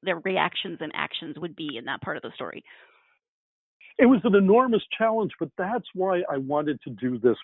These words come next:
Speaker 2: book. Other people had written novels about the Manhattan Project, and mostly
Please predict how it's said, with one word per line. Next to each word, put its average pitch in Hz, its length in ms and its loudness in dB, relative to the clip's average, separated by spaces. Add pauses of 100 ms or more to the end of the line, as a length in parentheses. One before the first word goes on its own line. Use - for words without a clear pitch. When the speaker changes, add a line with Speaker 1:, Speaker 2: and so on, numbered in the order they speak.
Speaker 2:
book. 95 260 -4 (360)
Other 254 260 6
people 220 340 -2
had 160 120 2
written 151 280 -2
novels 135 480 0
about 131 260 0 (400)
the 160 60 2
Manhattan 151 560 0
Project, 123 500 -6
and 147 280 -10
mostly 185 720 -2